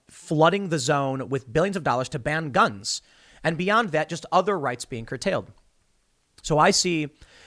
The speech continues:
you know, Steyer, Bloomberg, Bezos, Soros, and the Koch brothers and the Mercers, they all flood districts where they don't live with money in order to influence what they want. I don't like that because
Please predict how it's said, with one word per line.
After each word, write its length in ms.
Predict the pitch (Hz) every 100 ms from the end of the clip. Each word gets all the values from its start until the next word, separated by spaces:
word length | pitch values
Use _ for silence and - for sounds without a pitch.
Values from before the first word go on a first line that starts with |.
| -
you 120 | 139
know, 60 | 139
Steyer, 440 | 120 - 156 160
Bloomberg, 720 | 143 143 156 143 143 143 135 113
Bezos, 640 | 139 139 143 143 143 135
Soros, 720 | - 156 139 139 135 143 -
and 180 | 170 208
the 60 |
Koch 200 | 202 156
brothers 280 | - 151 151
and 80 | 185
the 40 |
Mercers, 440 | 170 131 135 127 - - -
they 100 | 127
all 140 | 147 202
flood 640 | - - 185 160 127 120 - _ _ -
districts 400 | 151 185 202 -
where 100 | 160
they 100 | 156
don't 280 | 135 151 123
live 300 | 147 127 113
with 140 | 117
money 360 | 117 185 113 - _ _ - - -
in 100 | 143
order 160 | 170
to 220 | - 165 156
influence 680 | 190 202 165 143 - - - _ _ -
what 200 | 147 131
they 100 | 139
want. 300 | 147 156 - - - - - - -
I 80 | 156
don't 240 | 180 156
like 240 | 170 -
that 180 | 156 139
because 460 | 139 - 139 131